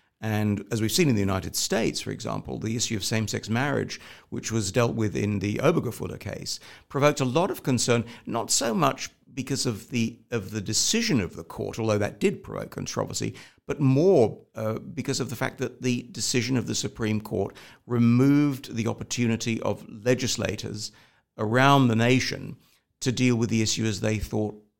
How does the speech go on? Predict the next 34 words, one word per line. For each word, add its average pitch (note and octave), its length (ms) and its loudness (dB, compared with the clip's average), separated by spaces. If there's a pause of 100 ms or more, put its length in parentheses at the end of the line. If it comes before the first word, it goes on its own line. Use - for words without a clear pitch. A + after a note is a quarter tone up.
(120)
best. - 500 -6 (540)
And, C#3 160 2
and C3 120 4
I C#3 40 6
think C#3 160 0
that's C#3 160 2
a B2+ 60 -2
very A2+ 180 2
important A2 380 -2
point. D#3+ 260 -4 (640)
I F3+ 80 0
think C4 220 0
it - 300 -2
is G#3 320 2
important G#2+ 420 0
that G2+ 100 0
a G2 40 -2
par-, F#2+ 380 -2
that A2 280 -8
Parliament, F#2+ 480 -6
and A#2+ 100 -2
I, C#3 140 6
my C3 200 4
preference D3+ 360 -2
is - 120 -8
for G#2+ 80 -8
Parliament F#2 520 -4
to G2 320 -4
address G2+ 340 -2
this - 260 -4
in C3+ 120 2
a C3 60 4
way B2+ 340 4
that, A#2+ 240 0